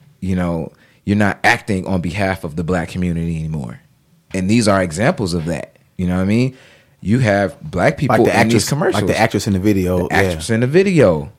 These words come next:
Speaker 1: LeBron James and that thing. It's just
Speaker 2: Yeah.
Speaker 1: like, as long as I'm, as long as I'm checking a bag,
Speaker 2: Mm.
Speaker 1: you know, and that's, that to me is like what we're, that's what we are living for right now as a, as a community. And we don't have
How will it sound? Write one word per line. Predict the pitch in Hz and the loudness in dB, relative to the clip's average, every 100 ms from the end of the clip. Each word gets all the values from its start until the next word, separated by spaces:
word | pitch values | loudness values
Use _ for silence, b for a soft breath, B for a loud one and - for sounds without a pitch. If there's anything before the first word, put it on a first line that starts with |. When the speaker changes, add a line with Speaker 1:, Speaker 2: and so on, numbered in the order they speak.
| - _ - | -20 _ -12
Speaker 1:
LeBron | 82 76 87 90 101 | -8 -4 -2 0 0
James | 107 131 135 123 | 2 2 2 0
and | 131 | 0
that | 139 131 | 0 0
thing. | 135 107 | -4 -4
It's | 95 117 113 | -2 0 0
just | 107 | 2
Speaker 2:
Yeah. | 101 | 2
Speaker 1:
like, | 85 | 0
as | 101 | 0
long | 127 151 | 2 4
as | 143 | 4
I'm, | 135 - | 2 2
as | 104 104 | 0 0
long | 135 | 0
as | 127 | 2
I'm | 123 | 0
checking | 117 131 123 | 2 2 2
a | 95 | 0
bag, | 80 127 143 117 - | 4 6 6 4 0
Speaker 2:
Mm. | 87 95 98 95 90 | -8 -14 -12 -12 -8
Speaker 1:
you | 90 | -2
know, | 107 113 107 | -2 -2 -2
and | 101 | 0
that's, | 120 139 - - - - | 2 2 0 -6 -14 -4
that | 107 135 | 2 2
to | - | 2
me | 135 123 | 0 0
is | 113 | 2
like | 98 95 | 2 0
what | 78 110 110 | 2 4 4
we're, | 110 101 - | 2 -2 -6
that's | - 113 175 | 0 0 2
what | 131 | 2
we | 123 127 - | 4 4 4
are | 104 | 4
living | 101 135 170 110 | 4 4 2 0
for | 87 98 85 | 0 0 2
right | 82 87 | 2 0
now | 82 90 78 | -2 -4 -4
as | 92 98 | -2 -2
a, | 85 - | -2 -4
as | 95 95 | -2 -2
a | 92 | -2
community. | 101 120 143 104 | -2 -2 0 -2
And | 98 95 | -2 2
we | 135 | 4
don't | 151 110 | 4 2
have | 110 127 117 107 | 2 4 4 2